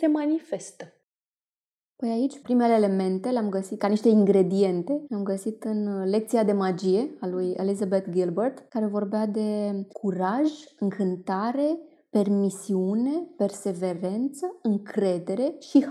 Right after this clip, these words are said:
Speaker 2: har.
Speaker 1: Mm.
Speaker 2: Toate în cultivarea creativității. Recomandăm această carte.
Speaker 1: Da.
Speaker 2: Cum altfel?
Speaker 1: Înainte de altfel, ideea care mi-a venit, uh, și pe care aș vrea să o punctez este că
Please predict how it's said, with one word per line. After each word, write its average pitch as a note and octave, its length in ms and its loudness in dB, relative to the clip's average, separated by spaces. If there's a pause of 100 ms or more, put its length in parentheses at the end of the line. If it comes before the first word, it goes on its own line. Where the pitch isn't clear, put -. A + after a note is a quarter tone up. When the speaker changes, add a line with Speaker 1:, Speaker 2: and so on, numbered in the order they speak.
Speaker 2:
har. F#3+ 200 0 (300)
Speaker 1:
Mm. G3+ 260 -18
Speaker 2:
Toate A3+ 260 0
în G#3 100 0
cultivarea G3+ 500 -6
creativității. F#3 800 -12 (420)
Recomandăm F#3+ 520 -2
această F3 320 -14
carte. - 200 -20 (120)
Speaker 1:
Da. G#3 480 -8
Speaker 2:
Cum C4+ 200 6
altfel? E3+ 440 0 (140)
Speaker 1:
Înainte A#3+ 480 6
de A3+ 140 6
altfel, A#3+ 800 6
ideea A#3 420 6
care A3 220 2
mi-a G#3+ 180 2
venit, A3+ 520 -2
uh, G#3 420 -2
și - 120 -16
pe G#3 100 -4
care G#3 200 -2
aș G3+ 120 -2
vrea G#3+ 160 0
să G#3+ 100 -8
o G#3 40 -2
punctez G3+ 460 0
este G3+ 260 -6
că G3 520 -4